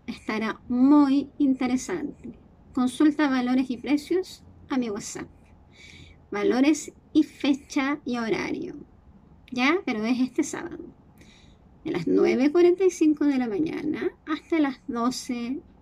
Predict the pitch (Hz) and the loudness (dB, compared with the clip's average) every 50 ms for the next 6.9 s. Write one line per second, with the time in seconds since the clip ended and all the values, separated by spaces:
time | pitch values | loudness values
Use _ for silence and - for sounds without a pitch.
0 | - - - 185 196 214 196 202 208 202 202 226 247 254 - - - _ _ - | -20 -16 -12 -8 -4 -2 -2 0 0 0 0 0 -2 -6 -8 -12 -20 _ _ -6
1 | 254 233 220 202 180 160 151 - 143 - - - - - _ _ _ - - - | -6 -4 -2 0 0 0 -2 -2 -6 -8 -12 -16 -20 -20 _ _ _ -20 -20 -20
2 | - - - - - - - _ _ _ - - - - 233 226 226 247 269 320 | -20 -20 -20 -20 -20 -20 -20 _ _ _ -12 -6 -4 -2 -2 0 2 2 4 4
3 | 320 330 - - 262 240 240 226 220 240 247 254 247 233 - - - - - - | 4 4 2 0 -4 -4 -2 -2 -2 -2 -2 -2 -2 -4 -6 -10 -14 -18 -12 -4
4 | 262 277 285 302 330 330 311 302 302 294 285 - 262 254 254 220 226 220 226 226 | 0 2 4 6 6 6 6 6 8 6 6 4 2 0 -2 -2 -2 -4 -4 -4
5 | 226 233 226 214 - - - - 277 285 294 320 339 339 330 311 277 262 254 254 | -4 -6 -6 -8 -10 -8 -6 -2 2 4 4 6 6 6 8 8 6 6 4 4
6 | - 233 220 214 220 - - 220 202 202 202 202 - - 240 240 - | 2 -2 -4 -4 -4 -6 -8 -8 -6 -6 -6 -8 -8 -10 -10 -10 -10